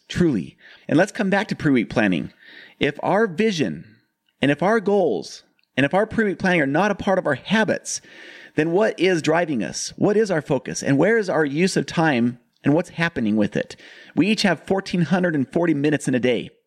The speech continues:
Do our daily and weekly actions align with our long-term vision? If not, if our current reality is not aligned with our long-term vision, there will be a disconnect.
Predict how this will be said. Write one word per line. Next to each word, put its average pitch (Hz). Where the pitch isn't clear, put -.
Do -
our 147
daily 202
and 208
weekly 190
actions 113
align 131
with 131
our 127
long-term 123
vision? 92
If -
not, 202
if -
our 127
current 220
reality 196
is 143
not 165
aligned 175
with 165
our 151
long-term 147
vision, 135
there 120
will 120
be 131
a -
disconnect. 117